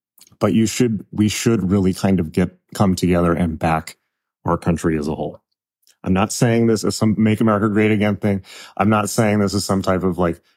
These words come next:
nationalist thing at all. It's purely pragmatic. The ide-, a lot of chaos has come out of this idea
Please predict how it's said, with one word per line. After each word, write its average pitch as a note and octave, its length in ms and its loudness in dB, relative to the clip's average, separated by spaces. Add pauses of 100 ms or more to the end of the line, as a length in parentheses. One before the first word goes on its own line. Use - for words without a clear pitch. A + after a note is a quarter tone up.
nationalist G#2+ 800 0
thing G#2 340 2
at G2 140 0
all. F#2+ 380 0 (200)
It's A2 160 -2
purely A2 380 0
pragmatic. E2+ 760 -4 (560)
The G2+ 280 0
ide-, A2 460 0
a A2 60 2
lot G2+ 400 0
of A2 240 0
chaos G2 500 0
has G2 140 -2
come G2+ 260 -2
out F#2+ 140 0
of E2 100 -2
this F#2 160 -2
idea F2+ 540 0